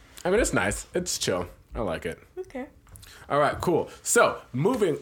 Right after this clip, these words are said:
Speaker 1: on from the Pop Talk Jukebox, if you wanna check out those songs, um, I mean, you can look 'em up, or in the description on this podcast, there will be a link to the Spotify playlist that will contain them for your listening pleasures. So we're gonna go to our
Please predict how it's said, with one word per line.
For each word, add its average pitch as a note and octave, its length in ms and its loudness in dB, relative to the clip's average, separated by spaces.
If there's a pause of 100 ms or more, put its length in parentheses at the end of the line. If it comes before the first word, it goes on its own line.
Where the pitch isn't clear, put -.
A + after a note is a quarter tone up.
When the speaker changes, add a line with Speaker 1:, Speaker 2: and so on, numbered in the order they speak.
(100)
Speaker 1:
on G3+ 420 6 (220)
from D#3 460 0
the C#3 120 2
Pop D3+ 260 0
Talk C#3+ 180 2
Jukebox, D#3 440 0
if C#3+ 80 0
you C#3+ 40 2
wanna C#3 160 2
check D3 240 0
out C#3+ 140 -2
those B2 200 0
songs, C#3 600 2
um, A#2 440 0
I F#2 220 -4
mean, A2 140 0
you A#2 60 0
can A2 100 0
look A2+ 140 2
'em A#2 120 2
up, B2 260 0
or C#3+ 400 4 (380)
in A#2+ 140 0
the A#2+ 80 0
description C#3 520 0
on B2 160 0
this A#2+ 140 0
podcast, A#2+ 640 2
there A2+ 100 0
will A2 80 0
be G2+ 180 0
a F#2+ 60 2
link G#2 420 0
to G#2 260 -2
the F#2+ 120 -4
Spotify G2+ 520 0
playlist F#2+ 420 -2
that F2+ 140 -2
will E2+ 140 -4
contain A2+ 560 -4
them A2 160 -2
for G#2 100 -6
your F#2+ 200 -2
listening A#2 500 0 (260)
pleasures. F2 520 0 (180)
So A#2+ 180 0
we're C#3 200 2
gonna F#3 180 4
go D#3+ 280 4
to D3 200 2
our A#2 160 2